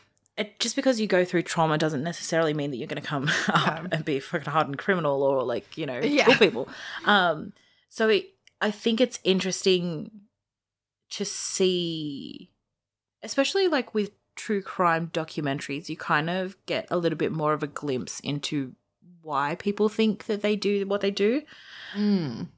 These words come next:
Speaker 1: Um, I wonder if there's, like, a certain part of, like, rationalization that goes into it too. Like, oh, because, you know, this person was, like,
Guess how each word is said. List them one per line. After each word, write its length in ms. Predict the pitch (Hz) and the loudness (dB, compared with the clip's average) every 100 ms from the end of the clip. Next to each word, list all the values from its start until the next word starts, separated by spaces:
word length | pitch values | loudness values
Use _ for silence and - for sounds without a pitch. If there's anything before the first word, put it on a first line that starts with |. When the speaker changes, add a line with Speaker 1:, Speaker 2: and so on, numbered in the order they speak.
| - | -4
Speaker 1:
Um, 680 | 208 190 175 139 87 - - _ _ _ 226 | 0 2 2 0 -4 -12 -20 _ _ _ -6
I 100 | 233 | 0
wonder 260 | 240 262 | 2 6
if 120 | 392 392 | 4 6
there's, 180 | 370 | 4
like, 160 | 294 262 | 4 2
a 60 | 214 | 2
certain 300 | 220 175 180 | 4 2 2
part 240 | 185 175 | 2 4
of, 160 | 175 180 | 2 2
like, 340 | 151 131 - - | 2 2 -4 -12
rationalization 1300 | 175 180 165 - 190 175 160 151 143 135 147 143 120 | -6 -2 0 2 2 4 4 2 4 4 2 0 -2
that 120 | 113 | -4
goes 240 | 147 143 143 | 0 0 0
into 220 | 139 151 | -2 -2
it 120 | - | -4
too. 220 | - 147 | -2 0
Like, 220 | 120 101 - | 0 -2 -2
oh, 200 | 196 180 | 2 4
because, 460 | 175 180 185 180 180 | 2 0 0 0 -2
you 100 | 143 | -6
know, 220 | 147 165 - _ _ _ _ _ - | -6 -10 -16 _ _ _ _ _ -16
this 160 | 175 185 | -10 -8
person 640 | - 165 - 160 151 - - | 0 0 2 2 0 -2 -6
was, 580 | 170 147 135 147 - - - - - - _ _ _ _ _ | 0 2 2 -2 -8 -10 -14 -18 -20 -20 _ _ _ _ _
like, 380 | 185 143 117 | -4 -2 -2